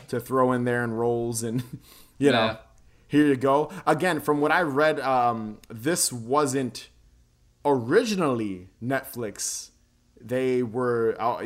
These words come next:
Speaker 1: they were the distribution. They just distributed it. That was it, basically.
Speaker 2: Yeah.
Speaker 1: So, you know, again, I liked it. It seems like you liked it as well.
Speaker 2: Yeah.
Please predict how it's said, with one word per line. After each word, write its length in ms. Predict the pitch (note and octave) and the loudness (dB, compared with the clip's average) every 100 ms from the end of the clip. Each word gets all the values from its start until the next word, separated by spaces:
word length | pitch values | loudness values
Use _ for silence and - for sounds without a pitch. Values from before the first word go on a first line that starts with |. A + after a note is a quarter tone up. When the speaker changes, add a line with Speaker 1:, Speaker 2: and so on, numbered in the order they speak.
| A#2 | -2
Speaker 1:
they 200 | C3+ C#3 | 0 4
were 320 | C3+ B2 A2 - _ | 4 2 -4 -12 _
the 180 | A#2+ A#2+ | -6 -6
distribution. 920 | A2 C3 - G#2+ B2 E3+ - A2+ G2 | -4 -6 -6 -8 -4 -4 -4 -6 -6
They 120 | A#2+ | -4
just 180 | B2 A#2+ | -4 -6
distributed 640 | A2+ G#2+ - F3 C3+ G2+ | -8 -8 0 0 0 -4
it. 240 | E2 D#2 - | -8 -12 -8
That 120 | A2 | -6
was 140 | A#2 | -6
it, 220 | A#2+ - - | -6 -8 -10
basically. 480 | F#2+ - - E2 - - | -12 -12 -16 -18 -16 -4
Speaker 2:
Yeah. 160 | C#3+ G#2 | -2 -2
Speaker 1:
So, 540 | - B2 A2 A2 G2+ - | -2 -2 -2 -4 -10 -16
you 120 | D#3 | -6
know, 200 | D#3+ A2+ A2+ - - A#3 | -4 -4 -8 -20 -2 2
again, 340 | A3+ A3+ G3+ E3+ | 4 4 2 2
I 160 | G#3+ | 4
liked 340 | G#3+ G#3 F#3+ G3+ | 6 2 0 -4
it. 120 | F#3+ | -4
It 100 | C#3+ | -4
seems 260 | F3+ F#3+ | -2 -2
like 140 | D3+ B2 | -2 -2
you 120 | D3+ | -2
liked 260 | C#3 B2+ B2 | 0 -2 -4
it 60 | |
as 120 | A2 | -10
well. 440 | G2+ A#2+ A#2+ B2 - | -6 -4 -4 -6 -8
Speaker 2:
Yeah. 340 | A#3+ E3+ G2+ | 0 2 2